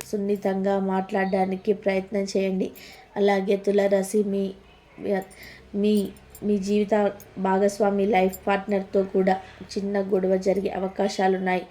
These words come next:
కాబట్టి ఈ అంశంలో కూడా తగిన జాగ్రత్తలు ఖచ్చితంగా మీరు తీసుకోవాలి.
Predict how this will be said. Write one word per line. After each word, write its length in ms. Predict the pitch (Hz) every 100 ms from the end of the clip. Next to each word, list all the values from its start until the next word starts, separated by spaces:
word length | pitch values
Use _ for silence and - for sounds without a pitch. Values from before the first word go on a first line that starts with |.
| - - - _
కాబట్టి 380 | - 202 196 208
ఈ 140 | - 196
అంశంలో 480 | 208 208 202 208 226
కూడా 200 | 190 185 - - - -
తగిన 300 | 208 202 202 190 190
జాగ్రత్తలు 600 | 185 190 190 190 196 196 196
ఖచ్చితంగా 600 | 190 202 196 190 190 190
మీరు 240 | 190 190 190 202
తీసుకోవాలి. 600 | 190 - 185 185 185